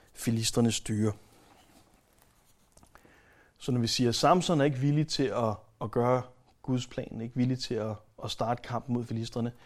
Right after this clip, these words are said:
men, men det er resten af Israel jo tilsyneladende heller ikke. Øh, selv judæerne virker ikke, som om de overhovedet har, øh, til sinde eller nogen som helst planer om nogensinde at gøre det og, og rejse sig mod filisterne, selvom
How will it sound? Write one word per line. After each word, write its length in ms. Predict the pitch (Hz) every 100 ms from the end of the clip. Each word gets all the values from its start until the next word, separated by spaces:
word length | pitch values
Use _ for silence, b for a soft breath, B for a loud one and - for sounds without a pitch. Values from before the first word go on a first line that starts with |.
| b b
men, 300 | 131 120 113
men 160 | 123 104
det 160 | 131
er 220 | 156 123 143
resten 220 | - 156
af 40 |
Israel 360 | 123 143 156 113
jo 80 | 110
tilsyneladende 560 | - - 131 123 110
heller 220 | 120 202
ikke. 240 | 123 101 - _
Øh, 320 | - 98 95 107 - -
selv 240 | - 147
judæerne 520 | 143 135 170 180 123 - _ _ _ _ _ -
virker 300 | 120 117 113
ikke, 140 | 113
som 120 | 120
om 120 | 110 -
de 140 | 117
overhovedet 420 | 104 135 147 160
har, 240 | 117 101 - b b b b b -
øh, 300 | 110 107 104
til 160 | 117
sinde 300 | - 123 135
eller 120 | 127
nogen 180 | 117 143
som 120 | 135
helst 220 | 123 110 -
planer 240 | 110 110
om 60 | 113
nogensinde 480 | 113 113 110 107 -
at 80 | 98
gøre 200 | 101 104
det 160 | 101 92 - _ b b b b b b b b
og, 420 | - 104 - -
og 320 | 104 95 -
rejse 220 | 98 104 -
sig 100 | 104
mod 120 | 101
filisterne, 500 | - 98 98 - 104
selvom 560 | - 175 156 120 113